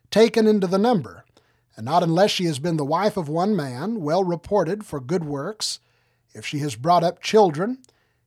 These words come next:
if she has lodged strangers, if she has washed the saints' feet, if she has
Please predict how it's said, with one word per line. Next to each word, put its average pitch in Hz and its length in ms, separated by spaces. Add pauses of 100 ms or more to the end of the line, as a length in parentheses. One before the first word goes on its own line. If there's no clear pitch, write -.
if 127 120
she 160 140
has 143 180
lodged 165 600
strangers, 196 800
if 127 100
she 156 160
has 143 160
washed 160 500
the 156 80
saints' 196 440
feet, 190 500 (600)
if 127 120
she 196 160
has 175 240